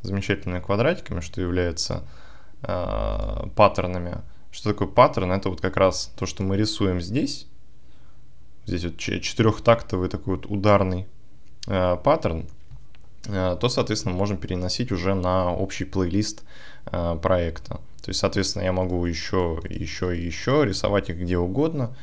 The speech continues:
и, соответственно, они будут играть по <laughs> мере того, как они выстроены. И еще одно очень важное окошко – миксер. Э, обычно призывается по велению кнопочки F девять.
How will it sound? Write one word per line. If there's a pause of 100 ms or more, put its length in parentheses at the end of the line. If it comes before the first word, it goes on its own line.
(380)
и,
соответственно,
они
будут
играть (580)
по (220)
<laughs>
мере
того,
как
они
выстроены. (480)
И
еще
одно
очень
важное
окошко – (380)
миксер. (600)
Э, (100)
обычно
призывается (200)
по (220)
велению
кнопочки
F
девять.